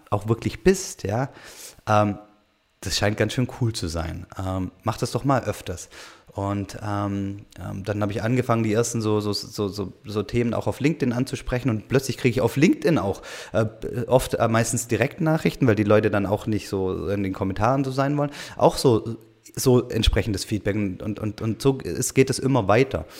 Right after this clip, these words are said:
Und, und wir leben das halt jetzt auch im Team. Wir, wir, wir stellen uns auch gegenseitig immer so, so Fragen und wir haben halt geschafft, da durch, durch die eigene Verletzlichkeit, die wir zeigen jetzt,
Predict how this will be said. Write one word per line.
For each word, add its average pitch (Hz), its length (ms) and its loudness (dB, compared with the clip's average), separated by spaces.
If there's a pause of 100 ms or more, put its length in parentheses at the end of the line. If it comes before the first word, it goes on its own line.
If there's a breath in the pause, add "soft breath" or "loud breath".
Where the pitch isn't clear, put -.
(280 loud breath)
Und, 110 260 -2
und 107 140 -2
wir 110 80 4
leben 131 180 8
das 127 140 2
halt 104 100 4
jetzt 104 140 0
auch 107 140 0
im 110 120 -2
Team. 110 460 2
Wir, 92 120 -2
wir, 85 460 -6
wir 101 60 0
stellen 107 260 0
uns 110 120 -2
auch - 180 -4
gegenseitig 104 420 -2
immer 101 300 0
so, 98 160 -4
so - 160 -4
Fragen 107 500 0 (320 loud breath)
und 104 140 -2
wir 110 80 4
haben 110 180 2 (100)
halt 107 300 -2 (340)
geschafft, - 440 0
da 107 360 0 (380 loud breath)
durch, - 320 0
durch 120 160 2
die 120 140 -2
eigene 131 320 4
Verletzlichkeit, 104 840 0
die 107 100 -4
wir 143 280 2
zeigen 123 460 4
jetzt, - 320 0